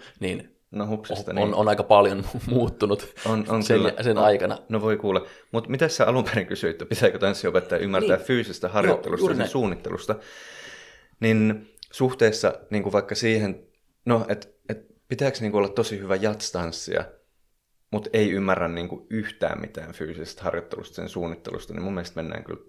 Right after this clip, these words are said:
Speaker 2: todella niinku metsään. Ja, ja pitää ymmärtää pedagogiikasta ja didaktiikasta, jotka siis eivät ole sama, vaan eri asia.
Speaker 1: Kyllä, kyllä. Ja,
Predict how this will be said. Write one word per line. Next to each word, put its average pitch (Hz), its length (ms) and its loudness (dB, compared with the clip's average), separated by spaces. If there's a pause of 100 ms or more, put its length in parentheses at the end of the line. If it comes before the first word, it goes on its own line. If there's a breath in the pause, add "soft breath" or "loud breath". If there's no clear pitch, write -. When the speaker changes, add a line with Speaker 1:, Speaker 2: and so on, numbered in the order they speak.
(200)
Speaker 2:
todella 78 440 -4
niinku - 220 -14
metsään. - 480 -16 (240)
Ja, 107 320 0 (420)
ja 104 360 0 (200)
pitää 90 300 0
ymmärtää 82 680 -4 (260)
pedagogiikasta 82 840 -2 (380 soft breath)
ja 82 200 -8
didaktiikasta, 85 760 0
jotka 85 220 -8
siis 82 300 -12
eivät 92 320 -2
ole 82 160 -6
sama, 85 500 -6
vaan 80 280 -8
eri - 280 -6
asia. - 280 -8 (640)
Speaker 1:
Kyllä, 120 200 -4 (220)
kyllä. 101 200 -10 (640 soft breath)
Ja, 101 120 -8